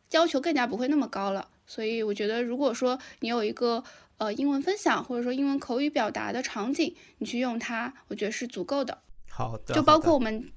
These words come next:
Speaker 1: 这次不是提到，呃，会跟 Cambly 上的外教老师交流嘛，其实，呃，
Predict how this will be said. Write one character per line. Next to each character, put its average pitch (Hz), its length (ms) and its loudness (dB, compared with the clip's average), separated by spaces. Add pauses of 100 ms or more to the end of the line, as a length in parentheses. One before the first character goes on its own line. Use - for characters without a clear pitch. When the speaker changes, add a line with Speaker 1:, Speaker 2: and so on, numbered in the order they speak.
Speaker 1:
这 277 160 4
次 254 320 -2 (340)
不 233 80 -8
是 254 140 0
提 233 200 -6
到， 240 320 0 (320)
呃， 220 240 -2
会 233 240 0
跟 233 400 0
Cambly 269 300 -2
上 247 140 0
的 240 80 0
外 294 160 2
教 294 120 2
老 247 140 2
师 247 160 -6
交 320 180 4
流 311 140 4
嘛， - 240 -6
其 - 120 -8
实， 277 240 2 (420)
呃， 190 460 -2